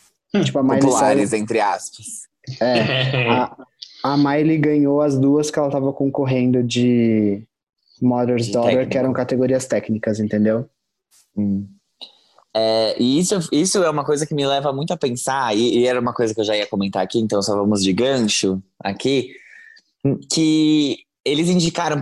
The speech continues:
Speaker 3: eles indicarem, por exemplo, Justin Bieber pra artista do ano, mesmo que o cara não tenha feito nada de, de verde no Metacritic, <laughs> aqueles, nada de bom, é,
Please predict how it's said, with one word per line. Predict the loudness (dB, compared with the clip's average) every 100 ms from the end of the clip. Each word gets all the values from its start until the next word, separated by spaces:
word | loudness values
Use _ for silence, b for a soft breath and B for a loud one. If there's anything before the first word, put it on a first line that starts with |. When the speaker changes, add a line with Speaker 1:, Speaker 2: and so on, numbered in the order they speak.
| 0
Speaker 3:
eles | 2 2
indicarem, | 0 0 -2 -2
por | -2
exemplo, | -2 -2 -4 -2
Justin | -2 0 2
Bieber | 2 2
pra | 0 -2
artista | -2 -2 -2 0
do | 2
ano, | 2 2
mesmo | 2 0 -2
que |
o | -2
cara | -2 -2
não |
tenha | -2 -2
feito | -2 0
nada | 0 0 0 0
de, | 2 0 -2 -4
de | -2 0
verde | 2 0 2 0
no |
Metacritic, | 0 -2 -4 -4 -4 -6
<laughs> |
aqueles, | -6 -4 -4 -6 -8 B -2
nada | 0 0
de | 0 0
bom, | 0 0 -2 -2 -4 -4 -2 0 0 -2 -8 B -4 -4 -6 B -14 -6
é, | -4 -2 -2 -2 -2